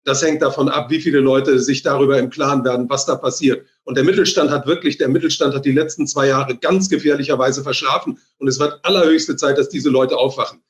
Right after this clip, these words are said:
Weil der Mittelstand ist immerhin die Größe, die bei uns die meisten Steuern zahlt, die die meisten Leute ausbildet und die auch die meisten Leute beschäftigt. Also wenn der Mittelstand nicht mehr existiert, dann wird unsere Gesellschaft in der Form, in der wir sie kennen,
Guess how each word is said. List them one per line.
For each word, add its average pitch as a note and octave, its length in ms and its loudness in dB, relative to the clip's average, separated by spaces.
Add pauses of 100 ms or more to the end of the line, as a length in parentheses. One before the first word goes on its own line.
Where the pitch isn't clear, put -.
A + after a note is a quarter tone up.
(240)
Weil B2+ 100 0
der C#3+ 80 4
Mittelstand E3+ 580 2
ist - 220 -4
immerhin D#3+ 380 4
die D3+ 160 -4
Größe, D#3+ 420 2
die C#3 80 0
bei C#3 100 0
uns D3 220 0
die D3 80 0
meisten B2+ 340 0
Steuern E3 380 2
zahlt, C#3+ 260 0
die D3+ 60 2
die C3 100 4
meisten B2 320 0
Leute C3 280 0
ausbildet E3 560 2 (240)
und F3 180 -2
die F3+ 100 2
auch C#3+ 120 0
die D#3+ 100 0
meisten D3 340 2
Leute D3 260 2
beschäftigt. D#3 580 0
Also A#2+ 160 -2
wenn C3+ 100 2
der C3+ 80 2
Mittelstand D#3 480 0
nicht D#3+ 160 -4
mehr D3 100 -2
existiert, E3 560 -2 (180)
dann C3 180 0
wird F#3 200 2
unsere E3+ 360 2
Gesellschaft D3 560 0
in C#3+ 80 0
der C#3 160 2
Form, D3+ 240 2
in C3+ 80 2
der C#3 120 4
wir C#3 100 0
sie C3+ 120 -2
kennen, D3+ 260 2